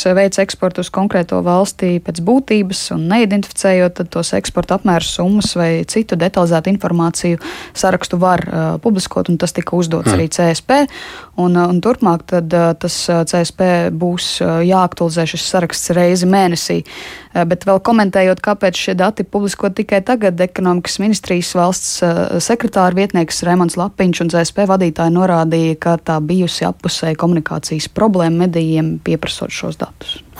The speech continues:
Speaker 2: Lūk kā. Sanāca veci dati. Tagad būs aktualizēti. Paldies Sintijai Ambotei. Mēs, ā, turpinām sekot līdzi,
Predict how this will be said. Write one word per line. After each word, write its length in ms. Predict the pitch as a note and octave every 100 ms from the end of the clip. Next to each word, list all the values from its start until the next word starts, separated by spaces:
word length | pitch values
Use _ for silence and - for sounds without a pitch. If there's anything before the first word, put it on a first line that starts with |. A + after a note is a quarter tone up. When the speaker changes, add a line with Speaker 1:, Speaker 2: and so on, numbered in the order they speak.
| - - - - - - -
Speaker 2:
Lūk 300 | F#2 E2+ -
kā. 20 | - - - - - - - - -
Sanāca 400 | - G#2+ A2+ A2
veci 320 | G2+ - C#3+
dati. 240 | F2+ - -
Tagad 240 | B2+ A#2 - -
būs 160 | C3 A#2
aktualizēti. 560 | G2+ - F#2 F#2 G#2 -
Paldies 320 | G3+ G#3 -
Sintijai 280 | G#3+ F#3 C#3+
Ambotei. 400 | D#3 G#3 C4 A3+ G3 F3 E3 E3 C3+
Mēs, 480 | E3 F#3 - - F3+
ā, 520 | E3 D3+ C#3 A#2 B2+
turpinām 400 | - E3+ E3+ C3+
sekot 400 | - D#3 D3 B2+
līdzi, 400 | D3 D#3 C3+ C3+